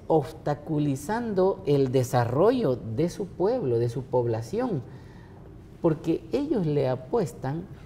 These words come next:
en temas electorales al asistencialismo, al engaño, ¿verdad? Al populismo,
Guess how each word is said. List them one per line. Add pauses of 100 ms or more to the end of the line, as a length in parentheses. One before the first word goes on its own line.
(140)
en
temas
electorales (360)
al
asistencialismo,
al
engaño, (460)
¿verdad?
Al
populismo,